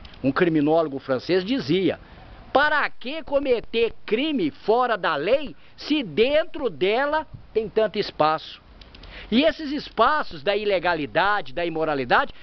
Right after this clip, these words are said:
vai sendo tomado através de lei. Leis absurdas, leis vergonhosas, leis desrespeitosas,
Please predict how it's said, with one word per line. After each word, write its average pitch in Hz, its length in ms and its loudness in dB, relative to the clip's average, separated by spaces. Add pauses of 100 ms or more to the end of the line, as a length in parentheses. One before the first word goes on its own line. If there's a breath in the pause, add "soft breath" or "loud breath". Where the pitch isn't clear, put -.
(100)
vai 240 260 2
sendo 269 380 -4
tomado 220 440 0
através 262 400 -2
de 262 120 -6
lei. 185 340 2 (240 soft breath)
Leis 226 380 2
absurdas, 214 800 -2 (180 loud breath)
leis 208 320 4
vergonhosas, 196 1000 0 (200 loud breath)
leis 220 260 2
desrespeitosas, 175 1300 0